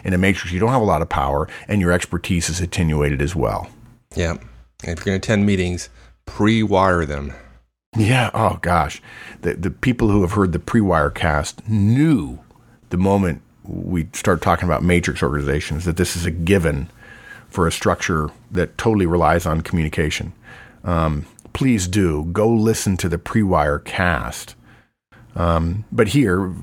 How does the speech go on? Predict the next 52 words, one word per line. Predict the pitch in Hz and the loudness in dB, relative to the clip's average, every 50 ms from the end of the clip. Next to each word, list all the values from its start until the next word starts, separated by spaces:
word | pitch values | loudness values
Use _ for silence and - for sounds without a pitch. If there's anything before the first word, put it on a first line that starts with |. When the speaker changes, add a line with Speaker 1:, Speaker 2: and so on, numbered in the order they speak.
| 87 - | -14 -14
Speaker 1:
for | - - - - 107 | -14 -8 -2 0 2
now, | 104 104 98 80 71 71 76 | 4 4 4 2 2 0 -2
briefly, | 87 101 113 113 113 - - 92 87 76 76 80 - - - - - - - - | -2 0 2 2 2 0 -2 -4 -4 -4 -4 -6 -8 -12 -18 -20 -20 -16 -4 -2
what | 113 110 76 | 0 2 2
we | 110 101 | 2 2
mean | 110 120 123 117 107 95 | 4 4 4 2 2 2
is | 85 82 85 85 - - | 0 0 -2 -4 -6 -8
take | _ - - 113 117 - - | _ -2 0 0 0 0 0
your | 165 156 | 0 0
briefing | 120 101 107 113 104 - 113 104 104 95 | 2 2 2 2 2 2 2 2 2 2
to | - 101 - | 0 -2 0
everyone | - 98 92 104 101 101 110 104 | 0 0 2 2 2 4 4 2
who's | 101 101 90 - | 2 0 0 -2
coming | - - 98 92 98 95 | -4 -2 0 0 0 0
to | 90 - 107 | 0 0 0
your | 101 95 | 0 2
meeting. | 95 92 87 73 73 71 73 | 2 2 0 -2 -2 -4 -2
And | 80 | -2
if | 85 - 110 | -2 -2 -2
you | 104 | 0
haven't, | 110 131 147 160 139 123 - | 0 0 2 0 0 0 0
by | - 113 | 0 0
the | 120 110 | 2 2
way, | 101 101 | 2 0
if | - - - | -2 -2 -2
you | 90 | -2
haven't | 90 104 95 92 | -2 0 0 0
heard | 95 85 | -2 -2
the | 85 82 | -2 -2
cast, | - 104 87 76 - - | -2 0 0 0 -2 -4
this | 90 82 - - | -6 -6 -6 -6
will | 82 | -4
shock | - - 104 85 80 - - | -2 2 2 2 2 0 -4
you, | 73 71 | -8 -6
but | 71 73 | -6 -4
we | 64 - 92 92 | -2 0 -2 -2
do | 87 85 107 110 107 | 0 0 2 2 4
mean | 110 110 113 113 117 | 4 4 4 4 4
what | 117 104 82 | 4 2 2
we're | 107 110 | 0 0
saying | - - 110 110 98 87 | 0 2 2 2 2 0
here. | 85 80 - 67 - - - - - - - - - - - - _ - | -2 -4 -4 -6 -8 -12 -16 -20 -20 -18 -18 -18 -18 -20 -20 -20 _ -2
Take | - - 143 127 127 - | 0 2 2 2 0 0
your | 135 143 151 170 | 0 2 2 2
briefing | 151 120 107 107 101 - 104 101 104 | 2 2 2 2 2 2 2 2 2
to | 98 107 - - | 2 0 0 0
everyone | 98 101 101 110 110 110 120 113 | 2 2 2 4 4 4 4 4
who's | 123 123 - | 4 2 0
coming | - - 98 92 98 101 101 | 0 0 0 2 2 2 2
to | - - | 2 2
your | 110 107 104 | 2 4 4
meeting | 95 90 82 78 80 80 80 - | 2 2 0 0 -2 -4 -4 -6